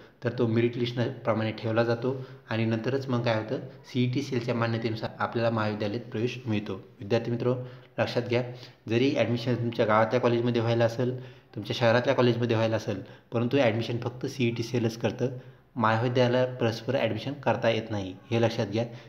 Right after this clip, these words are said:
सीईटी सेलला तुमचं अगोदर registration केलं जाईल कॉलेजमार्फत आणि तिथं तुम्हाला नंतर admission लिस्टप्रमाणेच होईल, जसं की सीईटी cell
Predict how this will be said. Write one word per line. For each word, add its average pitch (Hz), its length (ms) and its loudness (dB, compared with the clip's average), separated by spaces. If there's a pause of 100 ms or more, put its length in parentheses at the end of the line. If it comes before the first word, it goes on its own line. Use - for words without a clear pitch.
सीईटी 117 260 2
सेलला 123 240 4
तुमचं 123 280 0
अगोदर 113 320 4
registration 113 480 -2
केलं 117 220 4
जाईल 117 180 2
कॉलेजमार्फत 117 720 2 (340)
आणि 117 180 0 (340)
तिथं 120 220 -4
तुम्हाला 120 220 0
नंतर 117 220 -4
admission 113 400 -4 (380)
लिस्टप्रमाणेच 120 680 2
होईल, 120 220 0 (180)
जसं 110 220 -6
की 131 120 -6
सीईटी 113 300 -4
cell 156 260 -2